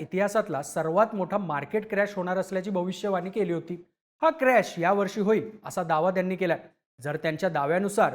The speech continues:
भारतात चांदीच्या किमती वाढल्या, तर चांदीचा रेट सात लाख रुपयांच्याही पुढे जाऊ शकतो असं बोललं जातंय. पण चांदीचे दर एवढ्या वेगाने का वाढतायत, यामागची कारणं नेमकी काय आहेत ते सांगतो.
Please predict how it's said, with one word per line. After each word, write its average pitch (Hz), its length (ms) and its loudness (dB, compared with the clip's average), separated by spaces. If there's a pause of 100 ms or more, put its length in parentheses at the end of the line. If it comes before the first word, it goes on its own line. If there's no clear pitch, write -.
(160)
भारतात 156 320 -2
चांदीच्या 208 540 -2
किमती 202 280 -2
वाढल्या, 196 380 4 (360)
तर 285 80 4
चांदीचा 240 600 2
रेट 226 220 4
सात 214 320 2 (100)
लाख 226 180 2
रुपयांच्याही 220 540 0
पुढे 208 280 0
जाऊ 202 180 2
शकतो 214 540 -2
असं 196 180 0
बोललं 190 280 2
जातंय. 175 280 -2 (580)
पण 330 140 2
चांदीचे 262 520 2
दर 226 200 4 (200)
एवढ्या 160 340 4
वेगाने 233 360 4
का 233 100 4
वाढतायत, 196 340 4 (300)
यामागची 180 460 -4
कारणं 196 440 2
नेमकी 233 280 0
काय 226 140 2
आहेत 170 180 2 (120)
ते 214 100 4
सांगतो. 160 380 -2